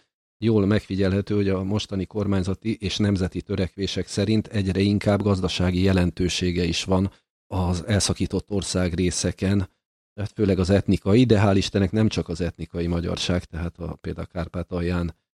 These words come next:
a ruszinok, huculok is jó részt a magyar állam, magyar országvezetés gazdasági törekvéseiben érintett, tehát mondhatjuk azt, hogy külországi, a-, ahol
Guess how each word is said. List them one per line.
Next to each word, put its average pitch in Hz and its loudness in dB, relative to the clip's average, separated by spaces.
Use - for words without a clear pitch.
a 80 -12
ruszinok, 87 -4
huculok 92 -6
is - -10
jó 92 -2
részt 87 -6
a 85 -10
magyar 90 -6
állam, 90 -6
magyar 90 -6
országvezetés 90 -4
gazdasági 90 -2
törekvéseiben 90 -2
érintett, 92 -2
tehát 101 0
mondhatjuk 107 0
azt, 95 -8
hogy 101 -2
külországi, 101 2
a-, 98 0
ahol 101 0